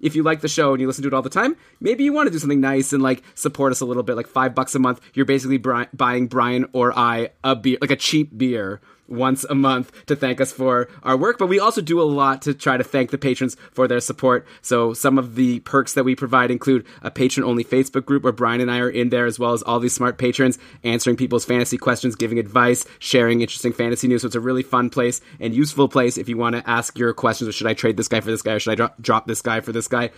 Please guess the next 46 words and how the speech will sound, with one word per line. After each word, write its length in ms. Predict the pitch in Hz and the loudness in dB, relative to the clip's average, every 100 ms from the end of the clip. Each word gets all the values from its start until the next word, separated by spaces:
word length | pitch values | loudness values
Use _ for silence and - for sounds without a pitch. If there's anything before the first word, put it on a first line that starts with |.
| - - | -20 -6
Uh, 80 | 131 | -2
we 100 | 127 | 2
have 160 | 131 135 | 2 2
the 60 | |
Cupful, 640 | 151 147 151 - 180 165 - - - | -2 -4 -8 -4 -4 -4 -6 -18 -4
which 200 | 139 139 | -4 -2
is 140 | 131 | -2
now 220 | 131 131 | 0 0
filled. 420 | 170 - 139 151 175 | 0 0 0 0 0
So 120 | 151 | -2
sign 300 | 147 135 143 | 0 0 2
up, 140 | 151 _ - | 0 _ -4
registration 640 | 127 131 139 139 135 143 | 0 0 0 -2 0 -2
deadline 280 | 131 135 127 | 0 0 0
has 200 | 127 - | -4 -4
passed, 360 | - 131 165 | 0 2 0
but 80 | 147 | -4
you 60 | 135 | -6
can 80 | |
still 120 | 131 147 | -2 -2
sign 160 | 143 | 0
up 120 | 139 | -2
for 180 | - 143 | 0 0
the 100 | 123 | 0
wait 240 | 110 135 180 | 0 0 2
list. 340 | 262 349 - - - - | 0 0 -8 -16 -20 -8
And 460 | 139 151 175 180 175 | -2 0 2 0 0
who 160 | 180 | 0
knows, 180 | 294 285 | 0 2
maybe 300 | 151 165 190 | 2 2 0
if 80 | 160 | 0
we 80 | 160 | 0
could 100 | 147 | 0
get 120 | 151 | 0
enough 160 | 151 | 0
people 160 | 160 156 | -2 0
in 80 | 151 | 0
the 40 | |
wait 160 | 170 208 | 2 0
list, 160 | 254 | -2
we 80 | 165 160 | -2 -2
can 140 | 160 | -2
add 140 | 139 143 | 0 0
another 220 | 143 143 | 0 -2
team, 180 | 143 139 | 0 2
Brian. 180 | 143 | 2